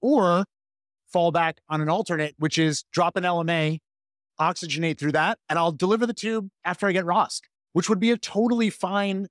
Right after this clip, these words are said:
option. It's not great to do an L M A when there's a soiled airway, but suction out what you can, put the L M A in, and then go and do your resuscitation. That's more important. And actually, the first thing I was thinking of when I saw the video was the guy had a beard and a mustache.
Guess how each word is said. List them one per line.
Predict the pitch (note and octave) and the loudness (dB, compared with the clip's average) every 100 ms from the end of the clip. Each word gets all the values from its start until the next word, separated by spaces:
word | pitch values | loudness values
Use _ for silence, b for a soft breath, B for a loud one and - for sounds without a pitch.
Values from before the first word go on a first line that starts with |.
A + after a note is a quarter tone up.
| _ E3 | _ -4
option. | G#3+ - D3+ | -2 -4 -6
It's | D#3+ G#3 | -2 -2
not | G3 | -2
great | D3 E3 F#3+ | 0 2 2
to | F3 | 0
do | F#3 | 0
an | |
L | F3 E3+ | 2 0
M | E3+ | -2
A | F#3 | 0
when | F3+ | 0
there's | D#3 C3+ | 0 -2
a | |
soiled | - D#3+ D#3 D3+ | 0 2 2 2
airway, | D#3+ F#3 B3 - B B - | 2 2 -2 -6 B B -6
but | F#3 | -4
suction | - G#3+ - A3 | -2 -2 0 0
out | G#3 | 0
what | G3 | -2
you | F#3 | -2
can, | F#3+ F#3 F3+ _ | -4 -4 -8 _
put | G3 F#3+ | -4 0
the | |
L | F3 F3 | 0 0
M | E3 | 0
A | E3+ | 0
in, | D#3+ D#3 D#3 _ - | 0 0 -4 _ -6
and | D#3 | -2
then | E3 D#3+ | 0 2
go | D#3+ E3 D#3+ D3+ | 2 4 2 0
and | D3 D3+ | -2 -6
do | C3+ E3 | -2 2
your | D#3 | 2
resuscitation. | D3 - D3 - - G3 D#3 | 2 0 -4 -4 -6 -4 -2
That's | D3 - | -2 -2
more | D3 D3 | -2 -2
important. | - D#3 F3 _ _ _ _ - | -2 -4 -4 _ _ _ _ -8
And | F3 | -4
actually, | F3+ E3 | -2 -4
the | D#3+ | -2
first | G3+ A3 | -2 0
thing | G3+ D#3+ | 0 0
I | |
was | D#3+ | -2
thinking | F3 E3+ | -2 -2
of | D#3+ | -2
when | D3 | -2
I | D3 | -2
saw | - D3 | 0 -2
the | C3+ | 0
video | D3 E3+ A#3 B3+ _ _ _ C#3 | 0 0 -2 -6 _ _ _ -2
was | D#3+ B2 | 0 0
the | D3+ | -2
guy | D#3+ D#3 | 0 0
had | D#3+ D3 | -2 -4
a | |
beard | C3 D#3+ D#3 | 0 0 2
and | |
a | D3 | 2
mustache. | D#3 - G3 A3 - | 0 0 -4 -4 -8